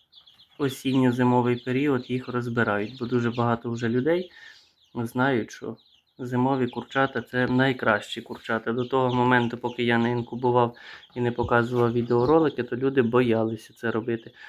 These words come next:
А навіть знайомий мій каже, що кількість замовлень яєць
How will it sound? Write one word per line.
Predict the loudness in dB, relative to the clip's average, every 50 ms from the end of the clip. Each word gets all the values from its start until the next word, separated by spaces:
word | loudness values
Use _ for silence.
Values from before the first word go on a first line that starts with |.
| -20 -20 _ _
А | -4 0
навіть | 2 2 4 2 2 0 0
знайомий | 0 0 2 2 2 2 4 4 2 2
мій | 0 0 -4
каже, | -4 -4 -4 -4 -4 -4
що | -8 -8 -14 -16 -18 _ _ -20 -20 -20 _ _ _ _ _ _ _ _ _ _ _ _ _ _ _ _ _ _ _ _
кількість | _ 6 6 6 6 6 0 -4 -4 -2
замовлень | 0 2 4 6 6 4 4 4 2 2 2
яєць | 2 0 0 0 0 0 -2 -2 -2 -6 -14 -16 -14